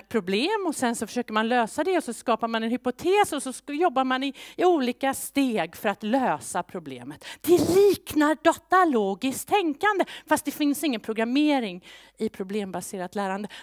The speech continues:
Det liknar faktiskt entreprenöriellt lärande. När jag hörde entreprenöriellt lärande första gången så tänkte jag, det måste vara det nya P B L.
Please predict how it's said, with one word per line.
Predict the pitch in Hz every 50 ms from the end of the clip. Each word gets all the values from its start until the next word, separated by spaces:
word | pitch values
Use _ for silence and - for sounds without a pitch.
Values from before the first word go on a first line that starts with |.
| -
Det | - 254 247
liknar | 240 285 294 277 247 - - - 330 359 320 262
faktiskt | - - 220 - - 202 - -
entreprenöriellt | 208 208 202 190 - - 226 214 208 208 202 202 214 220 220 226 208 - -
lärande. | 233 220 220 226 254 - 240 - - - -
När | - 277
jag | 277
hörde | 285 359 330 320 349
entreprenöriellt | 359 330 - 311 - 277 262 247 233 220 220 220 220 202 202 202 -
lärande | 226 214 214 240 269 254
första | - 247 - 226
gången | 208 202 196 202 196
så | -
tänkte | - 233 220 196 -
jag, | 196 190
det | 196 254 247 240
måste | 240 226 - - 214
vara | 185 196 196 190 190
det | 180 190
nya | 196 202 190 170 175 175
P | 175 - 196 180
B | 170 202 233
L. | 240 214 151 143 151 151 165